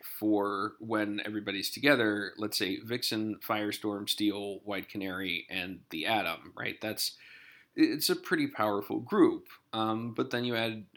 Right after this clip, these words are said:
Thawne into the mix, and the Reverse Flash just, you know, zooms over everything, and that's that. He, in fact, ends up kidnapping Rip as they pull away, and we can assume that he probably has the amulet as well, although that's not stated, it's not defined, but I don't remember Sarah carrying it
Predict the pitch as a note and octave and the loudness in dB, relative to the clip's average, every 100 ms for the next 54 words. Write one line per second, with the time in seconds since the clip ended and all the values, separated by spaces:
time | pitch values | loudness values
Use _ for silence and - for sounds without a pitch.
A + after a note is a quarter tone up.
0 | - - F#3 F#3 B2 G#2+ A2 G2+ G#2 G2 | -18 -2 4 6 6 4 0 -2 -4 -2
1 | F#2+ G2 - - G2+ G#2 A2 A2 A2+ A2 | -2 0 -2 -2 -4 -4 -2 0 0 -2
2 | - F#2+ G2 G2+ - G2 G2 F#2+ - - | 0 2 2 2 -4 -2 0 0 -2 -4
3 | - A2+ G2 F#2+ - A#2 A#2 A2 G#2+ F#2 | -8 -4 -2 -2 0 -2 0 0 0 -2
4 | G2+ G2 F#2+ F#2 F#2 E2+ - C3+ G#2+ E2+ | -4 -6 -8 -8 -8 -10 -2 0 2 0
5 | - G#2+ G#2 - F#2+ F#2 - G#2 G2+ F#2+ | -4 -8 -6 0 0 0 -4 -6 -4 -6
6 | - - D3+ A2 G2+ G2 C#2 D2 - _ | -2 2 2 2 -2 -6 -6 -8 -10 _
7 | - - - A#2 A2+ A2 G#2+ G2 C#2+ D2 | -20 -16 -4 2 4 2 2 -2 -2 -4
8 | G2+ A2 G#2+ A2+ G#2+ A2+ A2 G2+ G2 - | -4 -4 -4 -2 0 0 0 -2 -4 2
9 | E3 E3 C3 A2+ G#2 F#2+ G#2 G#2 E2 - | 4 4 2 2 0 0 0 -2 -8 -12
10 | - C3+ A#2+ A#2+ A2+ G#2+ G#2 G2 G2 - | -2 4 6 4 2 -6 -6 -6 -6 -6
11 | G#2 F#2+ F#2 - _ _ _ _ _ _ | -6 -6 -8 -14 _ _ _ _ _ _
12 | _ - - - - C#3 C3 A#2 A2+ G2+ | _ -20 -8 0 4 6 6 6 2 -2
13 | A#2 G#2 G#2+ - A2 G#2+ G2+ G2+ G2 A2 | -2 -2 -4 0 2 2 2 0 0 0
14 | G#2+ G#2+ G#2+ G2 G2 G#2+ F#2+ F2+ - F#2 | 0 -2 -2 -2 -2 -2 -2 -4 -4 -4
15 | F2+ F#2 F2 | -2 -2 -4